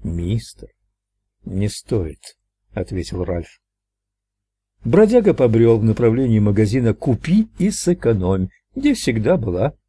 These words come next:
дешевая выпивка. «Неужели тебе так трудно быть хоть немного милосерднее и в своих мыслях?» спросил себя Ральф.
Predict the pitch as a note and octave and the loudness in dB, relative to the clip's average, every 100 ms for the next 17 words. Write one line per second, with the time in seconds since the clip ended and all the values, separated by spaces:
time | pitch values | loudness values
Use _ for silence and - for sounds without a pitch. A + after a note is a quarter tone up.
0 | _ - F#2 - - F#2 F#2+ A2+ A#2 - | _ -6 -4 -2 -2 -2 0 0 -2 -8
1 | _ - E2+ F2 D#2 F2+ - D#2+ F2 _ | _ -12 -8 -6 -6 -10 -10 -14 -14 _
2 | _ _ _ _ _ _ _ _ _ _ | _ _ _ _ _ _ _ _ _ _
3 | _ _ _ - - C3 F#2 F#2 B2+ A2 | _ _ _ -12 -8 -8 -6 -2 0 0
4 | F2+ _ _ - A#2+ G2 A2 - - A#2+ | -4 _ _ -8 -4 -2 -4 -4 -2 0
5 | G#2+ F#2+ G#2+ - B2 - B2+ E3 D#3 A#2 | 0 0 -2 -2 -4 -4 -2 -2 0 -2
6 | E2+ E2+ E2+ F#2 - E3 G#2+ F2 E2 _ | -4 -6 -6 -6 -2 -2 -2 -6 -8 _
7 | - - B2 - C#3 C#3 - E3+ D#3 - | -12 -4 -4 -2 -4 -4 -4 -4 -4 -6
8 | E2 - - F#2 - F2 - F#2 F2+ E2 | -12 -10 -6 -6 -6 -10 -6 -4 -4 -6